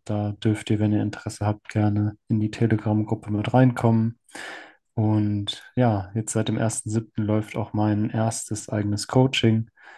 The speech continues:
ja, Remember Your Strength Coaching, wo ich dich einfach auch an deine innere Stärke erinnere, ähm, dir da helfe, weiter reinzugehen,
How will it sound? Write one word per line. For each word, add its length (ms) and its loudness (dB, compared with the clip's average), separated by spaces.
ja, 120 2
Remember 500 2
Your 140 0
Strength 480 -2
Coaching, 600 -2
wo 60 -2
ich 120 -4
dich 260 -2
einfach 360 0
auch 200 0
an 120 2
deine 400 2
innere 300 6
Stärke 460 4
erinnere, 500 0
ähm, 400 -2
dir 160 -2
da 100 0
helfe, 480 -2
weiter 240 0
reinzugehen, 1120 0